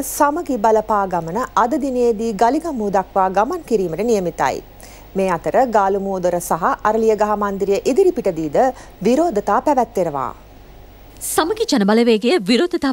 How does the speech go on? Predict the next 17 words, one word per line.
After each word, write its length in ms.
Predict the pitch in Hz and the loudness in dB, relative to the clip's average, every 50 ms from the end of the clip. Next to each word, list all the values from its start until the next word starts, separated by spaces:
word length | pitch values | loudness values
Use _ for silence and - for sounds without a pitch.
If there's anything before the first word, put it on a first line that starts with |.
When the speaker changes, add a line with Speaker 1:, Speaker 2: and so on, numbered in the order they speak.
| - | 0
Speaker 2:
පාගමන 340 | 220 175 190 - 202 196 202 | -2 -2 0 0 0 0 2
ඊයේ 460 | 339 - - - 247 302 320 294 240 - 202 | 0 0 -2 -2 -2 0 0 0 0 0 0
ආරම්භ 280 | 214 214 208 208 196 185 - | 0 0 0 0 0 -2 -2
කළේ 180 | 202 156 160 - 285 | -2 -2 0 2 2
මහනුවරින්. 480 | 277 233 240 190 165 160 151 147 143 - - - 190 | 2 2 0 0 0 -2 -4 -6 -8 -10 -6 -2 0
මෙම 120 | 202 185 170 - | 0 0 0 0
පාගමන 340 | 202 185 202 202 202 196 208 262 | 0 0 0 0 0 0 0 -2
ඊයේ 360 | 247 - - 214 196 196 185 165 | -2 -2 0 0 2 2 2 2
දිනේදී 320 | 196 190 196 196 190 240 269 - - | 2 0 2 2 2 0 -2 -2 -2
කඩුගන්නාවෙන් 640 | 294 285 339 - 302 294 262 277 254 220 240 339 381 | 0 0 0 0 0 0 0 0 0 0 2 0 2
අවසන් 340 | 285 285 - - 180 - 180 - | 0 0 -2 -2 -4 -4 -2 -2
කළා. 240 | - 220 180 139 - _ _ - - | 0 0 0 0 -2 _ _ -2 -2
අද 100 | 240 240 381 | 0 0 0
දිනේදී 400 | 440 440 415 370 320 220 269 339 226 - 214 | 0 0 0 0 -2 0 -2 -2 0 2 2
එය 40 | 226 226 202 | 2 2 2
මාවනැල්ලේ 500 | 196 196 220 339 349 359 320 262 269 247 | 0 0 -2 -2 -4 -2 0 0 0 -2
සිට 160 | - 226 190 | -2 -2 -2